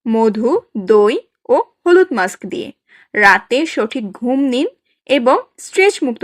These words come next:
থাকুন। মাত্র সাত দিনেই আপনি দেখবেন ত্বকের দারুণ পরিবর্তন। চ্যালেঞ্জটি যদি ভালো লেগে থাকে তাহলে লাইক, শেয়ার আর কমেন্ট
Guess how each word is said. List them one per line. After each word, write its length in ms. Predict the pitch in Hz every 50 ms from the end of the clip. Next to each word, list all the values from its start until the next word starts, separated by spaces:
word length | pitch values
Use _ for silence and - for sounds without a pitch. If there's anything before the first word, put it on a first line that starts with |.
| 202 -
থাকুন। 320 | - 175 - _ - 170 220 190 185 _ _ _ _ _ _ _ _ _ _ _ _ _ _ _ _ _ _ -
মাত্র 280 | 285 294 330 320 - - 403 403 - -
সাত 220 | - 311 285 294 269 262 311
দিনেই 280 | 370 381 392 359 240 - - -
আপনি 340 | - 247 247 - - 302 370 523 - - - - _ -
দেখবেন 420 | 233 240 247 247 226 202 269 330 494 453 -
ত্বকের 320 | 254 226 233 - 339 349 370 262
দারুণ 300 | 214 285 294 311 330 311 302
পরিবর্তন। 600 | 294 240 208 190 - - - - _ - 196 - - _ _ _ - - - _ _ -
চ্যালেঞ্জটি 440 | - 285 254 262 330 415 - - 453
যদি 200 | 427 - 370 349 294 - -
ভালো 180 | - 311 359 392
লেগে 220 | 381 - 240 226
থাকে 340 | - - 208 208 - - 320 - - -
তাহলে 260 | 254 247 240 254 262 254
লাইক, 280 | 240 226 233 294 370 -
শেয়ার 340 | - - - 330 285 294 370 453 - - - - -
আর 140 | - 254 262 - -
কমেন্ট 300 | 214 196 185 202 202 202